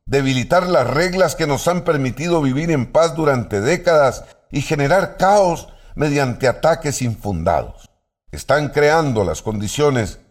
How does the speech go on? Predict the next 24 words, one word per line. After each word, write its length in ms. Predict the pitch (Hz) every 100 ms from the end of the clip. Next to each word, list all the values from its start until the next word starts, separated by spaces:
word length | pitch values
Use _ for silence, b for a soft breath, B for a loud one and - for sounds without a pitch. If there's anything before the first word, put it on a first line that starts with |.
| -
para 220 | 123 123
minar 380 | 120 131 156 147
las 260 | 139 101
bases 480 | 117 147 151 151 135
mismas 540 | 131 165 175 143 123 104
del 100 | 104
Estado 520 | 98 147 151 147 120
de 80 | 110
Derecho 360 | 135 143 143
costarricense 1300 | 117 110 117 98 85 139 165 143 143 117 - - _
y 200 | 160 160
eso 520 | 190 - 185 147 - B B
no 440 | 143 160 185 202
se 260 | 196 - 170
puede 480 | - 165 160 110 90
permitir. 720 | 95 92 101 107 90 - - - _ _ _ _
Frente 360 | - 95 98 139
a 80 |
este 280 | 185 180 180
panorama, 680 | - 147 123 151 175 151 - _ -
la 160 | 117
única 340 | 139 214 - 196
respuesta 600 | 165 147 - 190 - 165
legítima 880 | 143 127 185 190 190 180 127 -